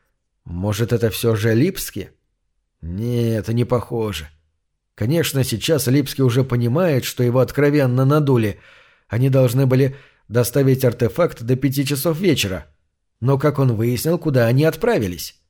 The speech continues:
И Перотто готов был поклясться, это не тот богатей из Перу, с которым якобы имел дело Липский.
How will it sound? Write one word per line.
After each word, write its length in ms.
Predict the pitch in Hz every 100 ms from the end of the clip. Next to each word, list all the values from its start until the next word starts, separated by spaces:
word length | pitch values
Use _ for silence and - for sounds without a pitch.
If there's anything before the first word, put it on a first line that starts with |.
| _ _ -
И 300 | 120 127 127
Перотто 500 | - - 127 120 120
готов 280 | 117 127 113
был 140 | 113
поклясться, 720 | - 92 98 101 101 - 98 - _ _
это 260 | 113 113 156
не 140 | 208
тот 220 | 214 156
богатей 460 | 139 180 160 139 131
из 120 | 110
Перу, 320 | - 151 202 - -
с 100 | -
которым 300 | 151 135 131
якобы 540 | 120 143 156 190 196 196
имел 380 | 135 120 135 143
дело 280 | 117 135 147
Липский. 480 | 202 - - 101